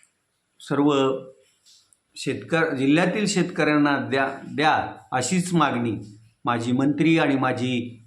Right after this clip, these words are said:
तुळजापूरचे माजी आमदार मधुकरराव चव्हाण, राष्ट्रवादी काँग्रेसचे कार्याध्यक्ष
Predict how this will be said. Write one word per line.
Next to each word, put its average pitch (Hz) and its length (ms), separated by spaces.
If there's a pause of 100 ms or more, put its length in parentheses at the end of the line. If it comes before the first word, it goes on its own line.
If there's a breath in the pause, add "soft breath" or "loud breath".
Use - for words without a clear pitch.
(1160)
तुळजापूरचे 165 560
माजी 151 300
आमदार 113 420 (560)
मधुकरराव 123 640
चव्हाण, 139 460 (1300 soft breath)
राष्ट्रवादी 151 480
काँग्रेसचे 180 600
कार्याध्यक्ष 175 720